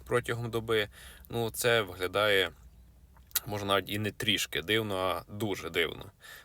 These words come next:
Тому що, коли хмарність, сонячні ж батареї не перестають повністю, е,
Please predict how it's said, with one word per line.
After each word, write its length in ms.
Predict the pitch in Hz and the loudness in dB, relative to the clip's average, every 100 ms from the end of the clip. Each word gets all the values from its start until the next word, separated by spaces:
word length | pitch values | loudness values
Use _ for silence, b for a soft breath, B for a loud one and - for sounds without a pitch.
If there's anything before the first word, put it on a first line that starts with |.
| _ | _
Тому 260 | 90 98 | -6 -4
що, 320 | - - 101 90 | -4 0 2 2
коли 220 | 101 95 | 4 4
хмарність, 600 | - 104 120 101 85 - | 4 2 2 0 -2 -2
сонячні 340 | 92 87 95 | -2 -2 -4
ж 80 | 85 | -4
батареї 420 | 90 95 92 90 | -2 0 2 2
не 100 | 87 | 0
перестають 480 | - 87 - 120 123 | -4 -4 -2 -4 -4
повністю, 680 | - 92 82 - - 82 - B B B B | 0 0 0 -4 -4 -4 -6 B B B B
е, 300 | 50 50 - | -8 -6 -6